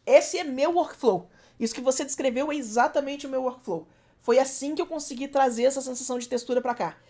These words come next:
Se eu precisar trazer mais textura, eu posso sempre colocar um overlay, um multiply e aplicar mais textura.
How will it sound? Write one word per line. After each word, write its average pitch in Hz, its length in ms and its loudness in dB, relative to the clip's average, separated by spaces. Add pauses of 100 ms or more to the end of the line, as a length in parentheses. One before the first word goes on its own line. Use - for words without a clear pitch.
(220)
Se - 220 -6
eu 349 140 2
precisar 294 380 -2
trazer 233 220 -2
mais 208 200 -2
textura, 262 320 -2
eu 262 60 4
posso 294 360 4
sempre 285 240 -2
colocar 294 400 -2
um 254 120 0
overlay, 240 500 2
um 262 60 -2
multiply 247 460 -2
e 269 60 4
aplicar 269 400 -2
mais 269 180 -4
textura. 208 460 -6